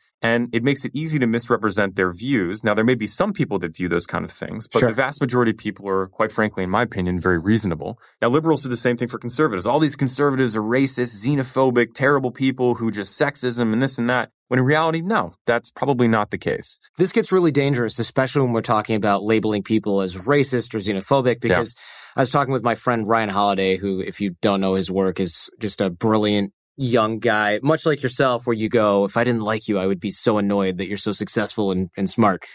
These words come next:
Speaker 2: But we were talking about something on the internet at one point, and he posted something, and someone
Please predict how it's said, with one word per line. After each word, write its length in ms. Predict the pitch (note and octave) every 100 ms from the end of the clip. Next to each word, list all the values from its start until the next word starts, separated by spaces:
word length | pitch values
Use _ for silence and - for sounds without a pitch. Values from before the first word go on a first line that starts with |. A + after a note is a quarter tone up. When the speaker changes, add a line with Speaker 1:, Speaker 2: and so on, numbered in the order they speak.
| -
Speaker 2:
But 180 | D3 C#3 - _ -
we 120 | F#3
were 80 | F3
talking 300 | - B2+ A#2
about 160 | A2+ -
something 320 | B2 A#2+ G#2+
on 100 | G2+
the 120 | G2+
internet 300 | G2+ G2+ G2+
at 200 | G2 G2+
one 180 | G#2+ G#2
point, 420 | - G#2+ G2+ G2+ A2+
and 100 | G#2+
he 160 | C#3
posted 380 | C3+ C3 A#2+ A#2+
something, 440 | A#2+ G#2 G#2+ G2+
and 120 | G2+ G2
someone 420 | A2 G#2+ G2+